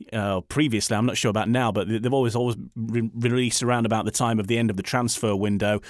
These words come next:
and so you, you get your team, and you're, uh, still having to transfer players here and there to try and get that full authentic experience. So it is gonna make that very difficult indeed. Um, and, and for me, I mean, I, I'm, I'm sort of a bit perplexed.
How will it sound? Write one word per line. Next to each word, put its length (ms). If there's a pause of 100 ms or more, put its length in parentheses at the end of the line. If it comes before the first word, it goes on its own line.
(200)
and 160
so 140
you, 180
you 220
get 180
your 100
team, 380
and 100
you're, 280
uh, 100
still 240
having 140
to 60
transfer 560
players 420
here 200
and 140
there 160
to 120
try 260
and 120 (220)
get 120
that 160
full 300
authentic 460
experience. 720
So 240 (280)
it 100
is 140
gonna 160
make 240
that 220
very 380
difficult 520
indeed. 440 (360)
Um, 520 (280)
and, 180
and 280
for 140
me, 160
I 40
mean, 220
I, 160
I'm, 280
I'm 200
sort 180
of 80
a 40
bit 100
perplexed. 680